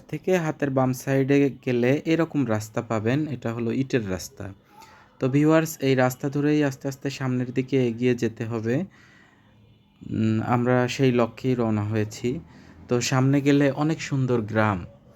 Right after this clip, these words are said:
আহ, ওইটাই আসলে ভাদুনের গ্রাম এবং ওখানেই সব নাটকের শুটিং হয়ে থাকে।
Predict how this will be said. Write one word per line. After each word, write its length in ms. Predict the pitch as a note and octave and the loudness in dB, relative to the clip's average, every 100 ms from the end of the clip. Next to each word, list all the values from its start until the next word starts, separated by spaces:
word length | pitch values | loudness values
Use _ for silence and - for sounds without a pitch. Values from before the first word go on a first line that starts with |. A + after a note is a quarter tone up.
| - - _ _ - _ | -20 -20 _ _ -20 _
আহ, 360 | - G#2+ G#2+ A2 | -10 -4 -2 0
ওইটাই 320 | C3+ D3 D3+ | 2 4 2
আসলে 300 | C#3+ - C#3+ | 0 -2 -4
ভাদুনের 460 | B2+ A#2+ B2+ B2+ A#2 | -2 -4 -2 -2 -4
গ্রাম 520 | G#2+ G#2+ A2 C#3+ E3+ C3 | -2 0 0 -2 -6 -8
এবং 360 | A2+ A2 G#2+ A2 | -4 -2 -2 -4
ওখানেই 640 | A2+ B2+ B2 B2 C3 F3 _ | -8 -6 -4 -2 -2 -2 _
সব 240 | - B2 A2 | -10 -6 -2
নাটকের 380 | G#2+ G2+ F#2+ - | -2 -2 -10 -12
শুটিং 400 | - G2 G#2+ G2+ | -14 -8 -6 -4
হয়ে 200 | G#2+ G#2 | -2 -4
থাকে। 420 | G2 F2+ - | -6 -14 -14